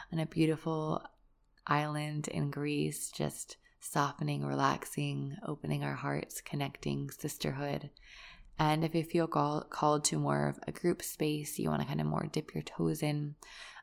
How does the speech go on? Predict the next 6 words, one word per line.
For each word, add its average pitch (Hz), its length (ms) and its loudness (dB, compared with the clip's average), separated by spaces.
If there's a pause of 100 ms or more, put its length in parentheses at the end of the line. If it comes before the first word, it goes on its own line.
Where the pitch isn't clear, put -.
I 170 60 4
may 156 140 4
have 151 160 0
something 151 680 -2 (540)
opening 139 640 -4
soon 220 800 2